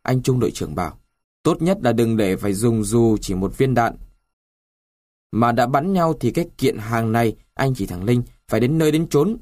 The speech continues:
và không sứt mẻ gì mới được. Sắp bước ra đi thì đột nhiên anh Lộc hát lên mấy câu hát giọng nghệ,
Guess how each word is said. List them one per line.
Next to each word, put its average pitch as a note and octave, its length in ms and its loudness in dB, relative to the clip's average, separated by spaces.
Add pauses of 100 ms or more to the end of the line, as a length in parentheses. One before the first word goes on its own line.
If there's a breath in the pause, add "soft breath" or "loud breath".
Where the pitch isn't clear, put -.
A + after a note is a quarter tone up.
và A2 80 -2
không D3 200 -2
sứt A#3 240 -2
mẻ G2 180 0
gì A2 120 -2
mới B2 100 2
được. B2 200 0 (960)
Sắp - 240 -4
bước D3+ 200 0
ra A2+ 260 0
đi A2+ 220 2
thì A2 120 -8
đột G2 160 -4
nhiên B2+ 160 0
anh B2+ 180 -2
Lộc G#2+ 200 0
hát E3 340 -2
lên B2+ 200 2
mấy B2+ 180 2
câu C#3 300 2
hát F#3 300 -4
giọng G2 300 -4
nghệ, G2+ 260 -2